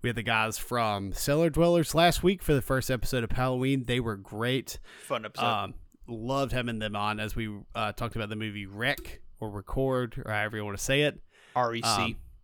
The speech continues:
Speaker 2: R E C,
Speaker 1: R E C.
Speaker 2: you don't know about me. Um, <laughs> next week, I'm speaking into existence. We're gonna talk about the movie Denim.
Speaker 1: Denim.
Speaker 2: Killer pants, baby.
Speaker 1: I thought it was slacks.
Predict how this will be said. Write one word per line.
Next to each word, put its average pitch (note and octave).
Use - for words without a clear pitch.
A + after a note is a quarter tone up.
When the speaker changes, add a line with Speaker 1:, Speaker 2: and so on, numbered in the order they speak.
Speaker 2:
R A#2+
E B2
C, B2
Speaker 1:
R -
E -
C. A#2+
Speaker 2:
you A#2+
don't A#2
know A2+
about A2
me. A2+
Um, A2
<laughs> -
next A#2+
week, B2+
I'm D3
speaking B2
into A2+
existence. B2
We're B2+
gonna A#2
talk A2
about A2+
the C#3
movie C#3+
Denim. B2
Speaker 1:
Denim. A#2+
Speaker 2:
Killer A#3+
pants, A#2+
baby. E3+
Speaker 1:
I D4+
thought A3
it D#3+
was C3+
slacks. -